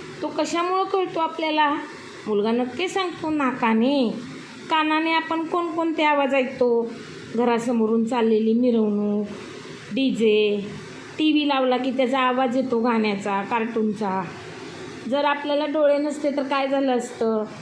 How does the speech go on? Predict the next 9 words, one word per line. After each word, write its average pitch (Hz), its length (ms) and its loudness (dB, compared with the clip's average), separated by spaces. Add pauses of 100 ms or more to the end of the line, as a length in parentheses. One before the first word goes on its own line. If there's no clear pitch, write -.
(260)
याचंही 226 320 2
उत्तर 285 340 -2
तो 269 260 -4
खूप 359 260 -4
छान 254 240 2
देतो 233 280 0
आणि 240 220 2
येतं 269 280 0
देता. 233 340 2